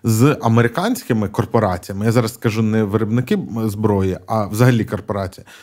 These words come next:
ну, там відомо, що там айтішечки, всі, хто базовані в Каліфорнії, вони, е, переважно там лівих поглядів і от таких, таких світоглядних позицій. Е, там, і, я не знаю, мабуть, виробники зброї, вони трошки інших, ну, всередині американського спектру,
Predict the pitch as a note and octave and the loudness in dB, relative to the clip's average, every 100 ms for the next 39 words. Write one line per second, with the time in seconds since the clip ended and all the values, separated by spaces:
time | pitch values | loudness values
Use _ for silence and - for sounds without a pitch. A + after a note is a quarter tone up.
0 | _ F3+ D3+ B2 B2 A2+ G2 - - F#2 | _ 0 2 2 2 2 0 -4 -8 -10
1 | - A#2 A#2+ G#3+ - A2+ - G#2 - C3 | -2 -2 0 -4 -4 -6 -6 -6 -4 -6
2 | - G#2+ A2 A#2 A2 A2 - A#2+ A#2+ F#3 | -2 0 2 2 2 0 -2 -2 0 0
3 | D#3 G#2+ G#2+ C#3 D#3 - - - - - | 0 0 2 0 0 -8 -20 -20 -20 -18
4 | - B2 A#2 C3 A#2 A2 G#2+ G2 F#2+ F#2+ | 0 2 4 2 2 2 2 2 -2 -6
5 | F2+ G#2 B2 G#2+ - D#3+ F#3+ D#3 A2 G2+ | -2 2 4 2 0 0 2 2 2 0
6 | G2 - C#3+ C#3+ - G2+ - C3 - G2 | -4 -2 0 0 0 -4 -2 -4 -4 -4
7 | C3 B2 - G2 G2+ G#2+ A2+ A2+ G#2 - | -2 -4 -6 -4 -2 0 0 0 -2 -4
8 | F2+ F2+ E2 - - _ - - - - | -4 -6 -8 -20 -20 _ -20 -20 -20 -20
9 | - G2 F#2+ F#2+ G2+ G2 G2 G2+ F#2 - | -10 -6 -6 -6 -6 -4 -4 -4 -6 -10
10 | G#2 G#2 A2 A2+ A2+ A2 A2+ B2 A2 A2 | -10 -8 -4 -2 0 0 2 2 2 2
11 | A#2+ A#2+ A#2+ C3 C#3 G#2+ A2+ D#3+ G3+ D#3+ | 2 2 2 2 0 0 2 2 4 2
12 | G#2 A2+ C3+ E3 C#3 F#2+ B2 D3 - B2 | 2 2 2 2 0 -2 -4 -4 -2 -2
13 | - B2 A2 G2+ - C3+ A2+ - A2 G#2+ | 2 2 2 -2 -4 0 0 0 0 0
14 | G#2 G2+ G#2 G#2 A2 G2 - G#2 - C#3 | 0 0 0 0 0 -4 -4 -6 -2 -2
15 | F#3 - G#2+ | -2 -2 -4